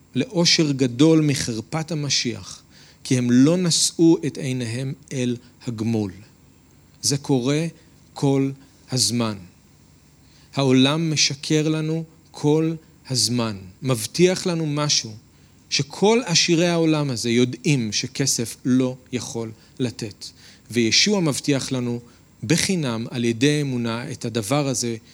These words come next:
שאנחנו יכולים לקבל ממנו, שכסף לא יכול לתת לנו, הסתפקות עצמית, מנוחה, שקט,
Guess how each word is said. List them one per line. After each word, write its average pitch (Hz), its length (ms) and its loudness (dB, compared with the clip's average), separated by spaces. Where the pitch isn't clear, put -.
שאנחנו 123 460 -4
יכולים 120 380 0
לקבל 127 300 0
ממנו, 123 440 0
שכסף - 680 -2
לא 123 80 4
יכול 127 280 2
לתת 139 340 0
לנו, 113 220 -4
הסתפקות - 560 0
עצמית, 117 420 -4
מנוחה, 120 520 -6
שקט, - 600 0